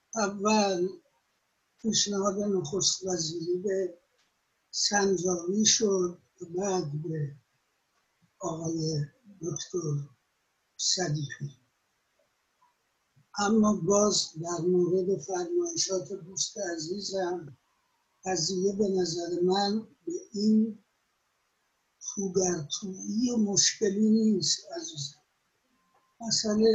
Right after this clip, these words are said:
خیلی ساده و راحت است. این دو نفر که نپذیرفتند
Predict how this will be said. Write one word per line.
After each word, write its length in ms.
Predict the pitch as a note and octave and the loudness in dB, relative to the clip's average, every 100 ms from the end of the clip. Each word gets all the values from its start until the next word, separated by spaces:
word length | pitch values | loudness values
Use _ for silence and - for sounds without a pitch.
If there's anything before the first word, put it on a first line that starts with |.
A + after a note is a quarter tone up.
| A3+ - | 4 -6
خیلی 460 | - A#3 G#3+ F#3+ | 0 4 4 4
ساده 460 | - - G3 F3+ F#3 | 0 0 0 0 0
و 160 | F3+ | 0
راحت 540 | F3 E3 D#3+ - G3 - A3+ G#3+ | -2 -6 -12 -10 -10 0 4 4
است. 460 | A3 - - - _ _ _ _ _ _ _ _ - | 4 2 0 -6 _ _ _ _ _ _ _ _ -2
این 300 | B3 B3+ A3 | 4 6 6
دو 160 | A3+ | 4
نفر 580 | G3+ F#3+ D3 G#3 G#3+ F#3+ D3+ - | 4 2 0 2 4 4 -2 -4
که 60 | G3+ F3+ | -2 0
نپذیرفتند 1600 | F#3 F3+ F4 - F4+ D4+ F#4 B3+ F4 - - G3 G3+ G#3+ A3 G#3+ | 0 0 -4 -6 -6 -4 -2 0 -2 -6 -8 -4 0 2 2 0